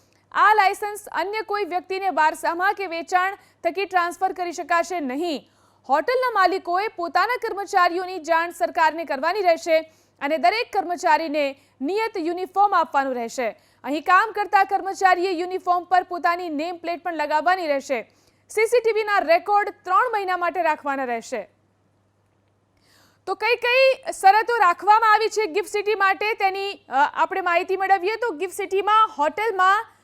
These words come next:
વેચાતો દારૂ જ પીવો, બહારથી લાવેલો દારૂ અહીં પી શકાશે નહીં. કર્મચારીઓ અને મુલાકાતીઓ માટેના નિયમો છે. મુલાકાતી સાથે કર્મચારીએ દારૂ પીતી વખતે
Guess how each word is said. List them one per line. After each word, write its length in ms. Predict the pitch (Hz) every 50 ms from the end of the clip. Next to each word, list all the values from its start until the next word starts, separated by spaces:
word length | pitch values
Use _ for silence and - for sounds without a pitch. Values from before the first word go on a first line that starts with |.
| _ _
વેચાતો 500 | 240 311 359 311 - 403 392 403 415 427
દારૂ 400 | 415 285 330 311 302 311 392 480
જ 100 | 415 427
પીવો, 340 | 453 381 381 370 349 427 453
બહારથી 580 | 440 392 330 285 254 311 349 427 415 480 480 403
લાવેલો 480 | 392 330 311 311 339 339 330 403 466
દારૂ 380 | 453 359 320 302 302 320 381 427
અહીં 340 | 466 - 320 330 349 392 403
પી 260 | 403 - 349 359 392
શકાશે 540 | - 381 370 - 339 339 330 330 - 370 339
નહીં. 380 | 294 277 294 330 392 415 453 494 _ _ _ _ _ -
કર્મચારીઓ 580 | 311 311 302 330 - - 339 302 320 359 415
અને 120 | 466 466 466
મુલાકાતીઓ 640 | 370 359 339 330 320 320 339 302 294 294 370 453 480
માટેના 400 | 453 427 392 - 440 427 403 403
નિયમો 340 | 381 381 403 403 381 392
છે. 200 | 403 - 494 494
મુલાકાતી 580 | 466 415 370 339 330 339 370 349 339 339 349 339
સાથે 400 | 330 - 330 294 302 - 427 480
કર્મચારીએ 840 | 480 427 381 349 330 349 - 349 320 302 302 320 330 359 381 427 440 _ _ _ _ _ -
દારૂ 360 | 220 247 254 277 359 440 466
પીતી 320 | 440 - 381 381 - 392
વખતે 500 | 381 370 359 359 359 330 - 349 349 381